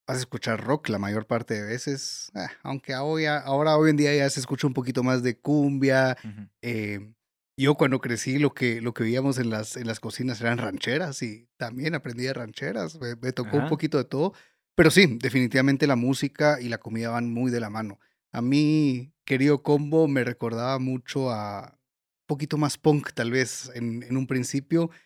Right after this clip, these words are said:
Speaker 1: de llegar a un lugar y armar, pues, su escenario, que era la combi, y,
Speaker 2: Mm.
Speaker 1: y como se pudiera ver, ver cómo sacaban, y, y eran los primeros que estaban así todos barbados y tatuados, y,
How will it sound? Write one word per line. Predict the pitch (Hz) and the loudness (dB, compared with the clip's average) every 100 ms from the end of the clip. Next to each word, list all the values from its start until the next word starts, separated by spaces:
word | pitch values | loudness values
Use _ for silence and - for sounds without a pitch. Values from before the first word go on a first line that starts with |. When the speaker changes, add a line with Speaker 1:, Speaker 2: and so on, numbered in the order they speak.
| _ _ | _ _
Speaker 1:
de | - 127 | 0 2
llegar | 113 127 147 | 2 2 4
a | 143 | 4
un | 139 | 2
lugar | 131 123 123 131 | 2 0 -2 -2
y | |
armar, | 120 113 117 123 123 113 _ | -4 -4 -6 -6 -12 -16 _
pues, | - 127 - | -6 -4 -4
su | - 147 | -2 0
escenario, | 131 131 120 147 165 135 110 | 0 2 4 6 6 4 2
que | 113 | -4
era | 120 131 | -2 -4
la | 110 | -6
combi, | - 120 127 139 151 _ _ _ _ | -6 -4 0 -2 -4 _ _ _ _
y, | 117 110 104 104 101 101 101 - | -6 -6 -4 -6 -8 -12 -14 -10
Speaker 2:
Mm. | |
Speaker 1:
y | 123 | -6
como | 127 120 | -4 -6
se | 120 | -8
pudiera | - 113 107 120 123 | -8 -8 -6 -4 -2
ver, | 117 120 113 101 | -4 -6 -12 -14
ver | 143 143 | -12 -10
cómo | 120 123 | -10 -10
sacaban, | 120 107 113 120 120 | -10 -10 -8 -6 -6
y, | 110 107 107 _ _ | -8 -12 -14 _ _
y | - | 2
eran | 139 | 4
los | 135 | 4
primeros | 139 123 139 | 0 2 2
que | 127 | 0
estaban | 117 127 127 | 0 0 0
así | 113 123 | -2 -4
todos | 127 135 | -2 -2
barbados | 123 113 113 117 120 120 | -2 -4 -2 -2 -2 -4
y | |
tatuados, | 117 113 - 117 123 123 120 117 | -4 -6 -2 2 2 0 -2 -4
y, | 123 113 117 120 | -6 -8 -14 -18